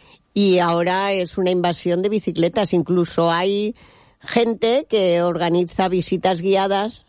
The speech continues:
por el casco antiguo con un grupo de diez bicicletas, por ejemplo, diez ciclistas. Eso no se puede hacer porque esto es peatonal, eh,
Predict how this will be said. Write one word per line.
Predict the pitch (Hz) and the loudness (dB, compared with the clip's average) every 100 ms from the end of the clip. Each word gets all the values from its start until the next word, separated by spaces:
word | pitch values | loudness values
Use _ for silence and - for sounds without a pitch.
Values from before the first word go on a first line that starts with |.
| _ - | _ -6
por | 175 | -2
el | 175 | 0
casco | 165 185 - | 0 -2 0
antiguo | 190 175 202 190 214 262 - _ _ | 0 2 2 2 0 -4 -14 _ _
con | - 175 | -2 0
un | 175 170 | 2 2
grupo | 185 180 208 214 | 0 0 0 0
de | 196 175 170 160 160 | 2 2 2 0 0
diez | 160 196 139 | 0 0 0
bicicletas, | 143 - - 143 127 151 - | -6 -6 -6 -4 -2 -6 -4
por | 139 | -8
ejemplo, | 123 131 147 | -4 -2 0
diez | 170 233 - | 2 2 0
ciclistas. | 165 - 143 - - 143 - _ _ _ | -4 -4 -6 -6 -4 -6 -6 _ _ _
Eso | - 160 | -4 0
no | 160 | 0
se | 143 170 | 0 -2
puede | 151 160 175 | 0 0 0
hacer | 190 165 196 247 | 0 -2 -2 -2
porque | 170 143 151 147 | -4 -4 -2 -2
esto | - - | -2 -2
es | 165 | -2
peatonal, | - 185 175 233 208 185 285 156 | 0 0 0 0 0 0 -2 -2
eh, | 151 143 | 0 0